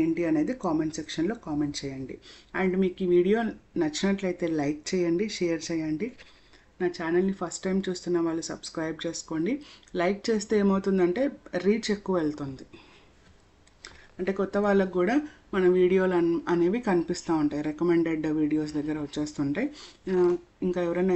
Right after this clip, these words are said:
ఎస్ఎస్సీ ఎగ్జామ్స్కి prepare అయ్యే వాళ్ళకి help అవుతు-, help అవుతుంది అనుకుంటున్నాను. So next ట్వంటీ ఫోర్త్ question. మనం ఈరోజు ట్వంటీ ఫైవ్ questions మాత్రమే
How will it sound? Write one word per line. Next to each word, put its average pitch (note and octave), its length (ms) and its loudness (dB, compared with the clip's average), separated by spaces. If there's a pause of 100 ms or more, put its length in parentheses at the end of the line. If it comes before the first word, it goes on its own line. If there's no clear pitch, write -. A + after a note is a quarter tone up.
ఎస్ఎస్సీ G3 400 0
ఎగ్జామ్స్కి E3 540 0
prepare E3+ 340 -2
అయ్యే D#3 260 0
వాళ్ళకి D3 400 -2
help D#3+ 260 -4
అవుతు-, - 240 -10 (300)
help E3+ 240 -4
అవుతుంది D3 400 -2
అనుకుంటున్నాను. C3+ 580 -8 (1500)
So F#3+ 100 -2 (120)
next E3 240 -2 (120)
ట్వంటీ F3 360 2
ఫోర్త్ F#3 400 -2
question. F3 400 0 (2250)
మనం F3+ 240 2
ఈరోజు F3+ 260 2
ట్వంటీ E3 260 2
ఫైవ్ F3+ 180 0
questions F3+ 420 0
మాత్రమే F3+ 360 2